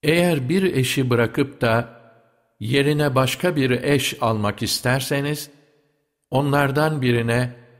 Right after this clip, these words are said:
yüklerle mehir vermiş olsanız dahi,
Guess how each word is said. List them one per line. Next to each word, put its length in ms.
yüklerle 800
mehir 460
vermiş 420
olsanız 600
dahi, 440